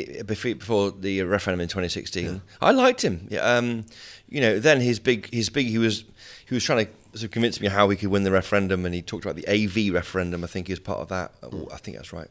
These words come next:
Speaker 1: Well, he, or perhaps the one in, in, in the John, against the John Prescott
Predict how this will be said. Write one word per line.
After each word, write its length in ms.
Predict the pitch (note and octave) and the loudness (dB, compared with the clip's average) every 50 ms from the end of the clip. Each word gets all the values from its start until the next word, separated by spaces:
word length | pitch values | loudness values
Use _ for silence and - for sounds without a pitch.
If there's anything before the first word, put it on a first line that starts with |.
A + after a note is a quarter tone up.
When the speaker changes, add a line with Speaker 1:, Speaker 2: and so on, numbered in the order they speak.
| - | -12
Speaker 1:
Well, 140 | - E2+ F#2 | -8 -6 -4
he, 160 | F#2 G2 G2 | -2 -2 -2
or 300 | F#2+ F#2 G2 G2 F#2+ F2 | -2 -2 -2 -2 -2 -4
perhaps 300 | E2+ - G#2+ - - - | -6 -8 -10 -8 -6 -6
the 80 | F2 F#2 | -6 -4
one 120 | F2 F#2 F#2 | -4 -2 -2
in, 260 | F2+ E2+ C#2+ - F#2 | -2 -2 -4 -4 -4
in, 220 | F2+ F#2 F#2+ F#2+ G2 - - - | -4 -4 -2 -2 -4 -4 -6 -8
in 100 | - F2+ | -8 -6
the 100 | F2+ F#2 | -6 -4
John, 200 | F2 F#2 G#2+ G2 | -2 0 0 0
against 260 | F#2 - G2+ F#2 F2 | 0 0 -2 -2 -2
the 60 | F2 F2 | -4 -2
John 180 | G#2 G2+ F#2 | 0 0 0
Prescott 520 | F2+ - G#2 F#2+ - - - F2 - - | 0 -4 -4 -4 -4 -2 -2 -4 -4 -4